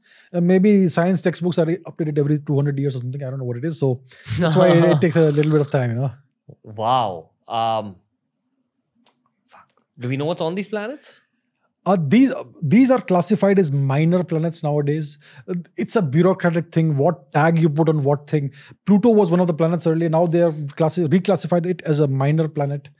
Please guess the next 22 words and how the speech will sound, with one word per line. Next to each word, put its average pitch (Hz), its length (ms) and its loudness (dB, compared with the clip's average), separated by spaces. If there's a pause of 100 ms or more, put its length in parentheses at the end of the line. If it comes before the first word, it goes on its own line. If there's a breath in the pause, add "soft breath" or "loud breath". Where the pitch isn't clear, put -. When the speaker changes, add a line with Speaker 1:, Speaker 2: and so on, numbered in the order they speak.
(400 soft breath)
Speaker 1:
And 160 140 -4
then 170 160 2
there 165 120 2
are 160 60 0
planetoids 160 720 0
and 151 160 -2
planetesimals 165 800 -2
and 156 200 -4
whatnot, 156 580 -4
Kuiper 151 340 -2
Belt 156 220 0
objects 147 400 -4
and 147 160 -6
trans-Neptunian 151 640 -4
objects, 147 320 -4 (380 loud breath)
all 175 180 -4
kinds 170 240 0
of 147 80 -2
various 147 340 -2
categories 143 520 0
they've 135 100 -2
created. 156 320 -2